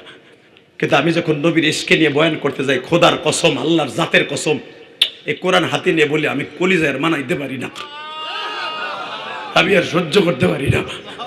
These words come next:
আমি মায়ের ওয়াজ করতে গিয়ে নিজেকে চেক দিয়ে রাখতে পারি না। কারণ কি জানোস? আমি দুইটা লোকের কাছে আমি খুব দুর্বল। এই জন্যই হয়তো আল্লাহ প্রতি বছরে তিনবার চারবার মক্কা মদিনায় আমারে নেয়।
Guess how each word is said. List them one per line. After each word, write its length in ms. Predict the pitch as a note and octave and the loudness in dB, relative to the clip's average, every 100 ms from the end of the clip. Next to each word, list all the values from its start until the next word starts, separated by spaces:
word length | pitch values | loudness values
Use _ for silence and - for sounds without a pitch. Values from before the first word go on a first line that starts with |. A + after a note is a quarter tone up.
| - - | -12 -2
আমি 180 | D#3+ F3+ | 4 6
মায়ের 320 | D#3+ F3+ G3 | 8 6 6
ওয়াজ 180 | E3 - - | 2 0 0
করতে 200 | F3+ F3+ | 2 2
গিয়ে 180 | D#3+ E3 | 4 4
নিজেকে 280 | E3 F3 E3 | 6 4 4
চেক 220 | - G#3 | 4 6
দিয়ে 140 | D#3 F#3 | 6 4
রাখতে 260 | C#3+ - G3 | 4 2 4
পারি 220 | D3+ D#3+ | 4 2
না। 80 | C#3 | 2
কারণ 260 | E3 F3+ F#3 | 4 4 4
কি 120 | F#3 | 2
জানোস? 340 | D3+ D3+ F3+ - - - - - - | 2 4 4 2 -6 -14 -16 -18 -4
আমি 180 | E3+ E3+ | 2 4
দুইটা 340 | C#3+ D#3+ A3 F#3 | 4 2 2 2
লোকের 340 | D#3 E3+ F#3 | 0 0 0
কাছে 200 | - D3 D3 | -2 -2 -2
আমি 120 | D3+ | -4
খুব 160 | - B2+ A#2 | -4 0 6
দুর্বল। 400 | D#3 A#2+ C3+ B2 - - - - - - - - - - - - - | 6 6 2 0 -8 -14 -18 -20 -20 -20 -20 -20 -20 -20 -20 -2 4
এই 120 | F#3 | 6
জন্যই 340 | F#3 F#3 F3+ | 6 6 6
হয়তো 220 | - E3 D#3 | 6 6 6
আল্লাহ 220 | D#3 D3+ - | 4 2 2
প্রতি 200 | F3+ F#3 | 0 2
বছরে 340 | D3+ - C#3 | 0 2 0
তিনবার 380 | C#3 F#3 E3 D3+ | 0 0 2 2
চারবার 380 | - C#3+ C3 C3 | 4 2 4 2
মক্কা 300 | B2+ B2+ C3+ | 0 -2 0
মদিনায় 340 | B2 A2 G#2+ | 0 0 -2
আমারে 220 | G#2 G2+ G2 | -4 -6 -6
নেয়। 220 | F2 | -8